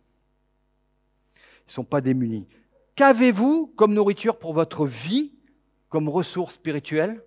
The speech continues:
Même si vous ne voyez pas très bien qui est le Christ ressuscité, vous n'avez pas rien. Ils disent, « On a du poisson grillé. »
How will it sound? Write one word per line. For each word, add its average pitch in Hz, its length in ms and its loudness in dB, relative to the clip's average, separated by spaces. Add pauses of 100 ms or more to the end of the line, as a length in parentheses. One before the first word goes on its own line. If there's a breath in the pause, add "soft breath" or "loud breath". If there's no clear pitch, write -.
(1700 soft breath)
Même 233 340 2
si 226 200 -6
vous 202 180 -4
ne 185 60 -2
voyez 175 320 0
pas 202 180 0
très 202 220 0
bien 175 240 -2
qui 160 300 -2
est 156 60 4
le 143 120 -2
Christ - 340 -8
ressuscité, 160 720 -8 (500)
vous 107 140 -12
n'avez 110 280 -4
pas 107 220 -6
rien. 101 480 -12 (1700 soft breath)
Ils 147 160 -2
disent, « 202 380 -2
On 175 120 -2
a 196 80 4
du 196 100 -6
poisson 196 380 -2
grillé. » 147 420 -6